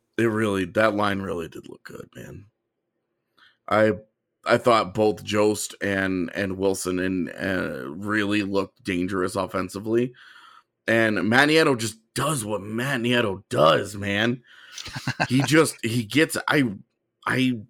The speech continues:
Speaker 1: absolutely will continue to hammer that Nieto and Nichushkin need to be switched.
Speaker 2: Yep.
Speaker 1: Because if you really believe in Nichushkin's offensive upside, we know what Nieto's is. We know where it is.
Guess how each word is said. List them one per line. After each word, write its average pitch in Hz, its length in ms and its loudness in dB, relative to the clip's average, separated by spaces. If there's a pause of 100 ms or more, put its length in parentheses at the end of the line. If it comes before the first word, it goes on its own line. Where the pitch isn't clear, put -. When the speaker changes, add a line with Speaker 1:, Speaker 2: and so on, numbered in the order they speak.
(1080)
Speaker 1:
absolutely 160 640 2
will 120 140 4
continue 113 420 0
to 107 80 2
hammer 98 340 0
that 95 140 0
Nieto 95 380 2
and 92 100 0
Nichushkin 85 480 -4
need 71 140 -6
to 78 60 -10
be 65 100 -10
switched. - 520 -10 (520)
Speaker 2:
Yep. 85 240 -2 (640)
Speaker 1:
Because 101 840 2
if 113 200 0
you 127 140 4
really 147 340 6
believe 135 420 2
in 117 280 4
Nichushkin's 113 560 0
offensive 101 480 0
upside, 92 600 0 (480)
we 123 200 4
know 123 240 6
what 131 160 4
Nieto's 110 520 4
is. 95 320 0
We 98 140 -4
know 107 220 4
where 107 260 4
it 101 80 0
is. 95 460 0